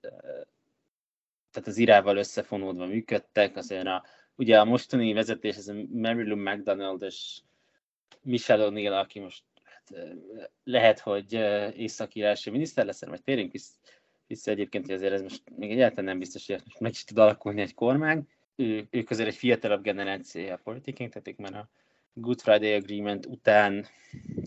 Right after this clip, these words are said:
léptek be a politikába, tehát nyilván azt hiszem Michelle O'Neill esetén teljesen értelmetlen lenne arról beszélni, hogy hogyan kötődött ő, nem tudom, tizenéves korában az irához, vagy hogyan nem.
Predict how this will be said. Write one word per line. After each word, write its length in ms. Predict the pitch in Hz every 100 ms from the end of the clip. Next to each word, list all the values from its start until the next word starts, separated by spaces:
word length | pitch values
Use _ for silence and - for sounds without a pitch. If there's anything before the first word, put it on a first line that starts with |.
| - -
léptek 300 | 113 - 101
be 80 |
a 40 | 95
politikába, 640 | - 98 - 98 101 95
tehát 240 | - 92 -
nyilván 280 | 101 92 - _ _ _ _ _ _ _
azt 160 | _ -
hiszem 220 | - -
Michelle 400 | 117 - 107 98
O'Neill 460 | 95 98 98 98 -
esetén 500 | - 98 - 95 95 73 53 57 62 -
teljesen 280 | 92 87 -
értelmetlen 600 | 92 90 85 85 - 87
lenne 460 | 87 87 85 85 - - _ _ _ -
arról 260 | 90 71
beszélni, 520 | 76 85 - 78 78
hogy 160 | 85 80 52 71 64 62 76
hogyan 340 | - 92 85 80
kötődött 580 | 87 - - 87 _
ő, 140 | 85 87
nem 160 | 98 98
tudom, 200 | 98 95
tizenéves 540 | 107 95 87 85 87
korában 400 | - 87 85 87
az 100 | 87
irához, 480 | 87 90 95 101 107
vagy 140 | 101
hogyan 260 | 95 92 90
nem. 340 | 98 120 151